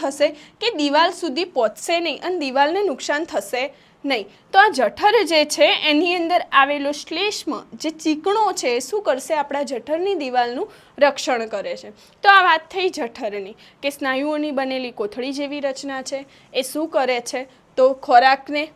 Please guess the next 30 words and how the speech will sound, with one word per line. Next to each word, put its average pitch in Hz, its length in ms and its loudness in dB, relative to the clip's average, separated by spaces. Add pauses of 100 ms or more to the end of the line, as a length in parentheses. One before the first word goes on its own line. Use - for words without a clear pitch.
વલોવવાનું 254 640 0
કાર્ય 294 320 0
કરે 277 300 -2
છે. 277 320 -12
એની 262 300 -6
અંદર 262 220 -2
જઠર 254 420 -10
રસમાં 262 380 -4
ત્રણ 285 320 -4
પ્રકારના 262 520 -4
પદાર્થોનો 240 680 -4
સ્ત્રાવ 226 400 -4
થાય 220 280 -8
છે. 240 160 -10
કયા 302 280 -2
કયા? 240 340 -2 (340)
તો 240 60 2
એક 247 160 0
કીધું 262 260 -4
મંદ 240 240 -6
એચ 240 260 -6
સી 339 220 -4
એલ, 339 180 -2 (280)
બીજું 247 300 -4
પેપ્સિન 339 540 -2
અને 262 200 -4
ત્રીજું 254 520 -8 (120)
શ્લેષ્મ. 220 600 -2 (280)
જે 262 120 -6
મંદ 262 300 -2